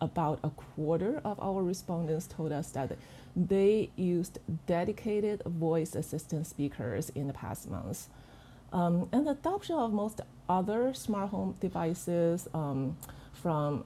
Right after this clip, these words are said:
uh, smart appliances to smart locks or do-, doorbells, um, uh, remain pretty low on a global level, but consumer interest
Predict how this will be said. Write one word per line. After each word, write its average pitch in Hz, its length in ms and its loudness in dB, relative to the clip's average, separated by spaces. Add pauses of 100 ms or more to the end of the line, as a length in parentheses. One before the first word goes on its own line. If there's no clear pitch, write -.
uh, 127 220 -2
smart 139 300 -4
appliances 226 960 -2
to 139 460 -2
smart 131 460 -4 (320)
locks 196 580 4
or 151 140 0
do-, 160 280 2 (100)
doorbells, 196 680 2 (440)
um, 202 380 0 (160)
uh, - 80 -4 (200)
remain 302 260 4 (280)
pretty 285 540 -2
low 180 300 2 (200)
on 202 60 0 (120)
a - 20 -6 (120)
global 185 380 0 (120)
level, 170 680 -2
but 196 180 2 (180)
consumer 220 640 -2 (360)
interest 220 400 0